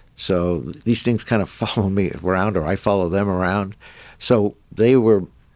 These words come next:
they were basically at war the whole time we were there. Uh, we lived right on the prom-, off the promenade,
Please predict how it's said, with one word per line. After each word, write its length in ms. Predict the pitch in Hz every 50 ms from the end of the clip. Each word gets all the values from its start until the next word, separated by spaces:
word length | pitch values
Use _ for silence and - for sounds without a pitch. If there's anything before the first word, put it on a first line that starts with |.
| _ _ _ _ _ _ _ _ _
they 180 | - 87 117 123
were 100 | 117 104
basically 460 | 95 113 110 104 - - - 104 104
at 100 | 95 73
war 200 | 82 92 98 98
the 80 | 92 85
whole 160 | - 95 95
time 280 | - 92 87 85 85 78
we 60 | 71
were 100 | 78 82
there. 300 | 80 120 90 78 - - - - _ _ _ - - - - - _ -
Uh, 400 | 87 85 82 78 80 71 73 80 - - -
we 160 | - 104 113 110
lived 380 | 113 110 110 104 101 87 80
right 340 | 101 107 104 107 107 - - _ _ -
on 160 | 98 101 98
the 80 | 95 80
prom-, 340 | - - 113 104 104 92 - -
off 240 | 98 104 98 -
the 80 | - -
promenade, 640 | - - 104 98 98 104 104 98 85 80 76 80